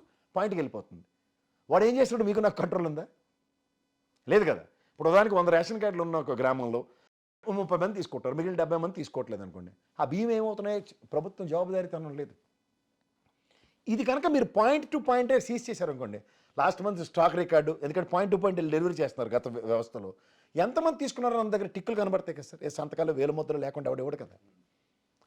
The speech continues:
అక్కడి నుంచి కనుక అరెస్ట్ కనుక గవర్నమెంట్ పరంగా తీసుకోగలిగితే పాయింటే ముప్పై కేజీలే పంపించారు అనుకోండి సార్,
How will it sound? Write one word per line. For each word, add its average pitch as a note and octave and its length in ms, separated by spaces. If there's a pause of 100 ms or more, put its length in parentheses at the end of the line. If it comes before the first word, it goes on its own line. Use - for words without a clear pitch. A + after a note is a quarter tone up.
(180)
అక్కడి G3+ 380
నుంచి C4+ 160
కనుక C4 260 (560)
అరెస్ట్ F#3+ 320
కనుక F#3 260
గవర్నమెంట్ D#3 600
పరంగా D3 240
తీసుకోగలిగితే G2 680 (500)
పాయింటే D4 340
ముప్పై A#3+ 280
కేజీలే A#3+ 260
పంపించారు F#3+ 380
అనుకోండి A#2+ 260
సార్, G#2 140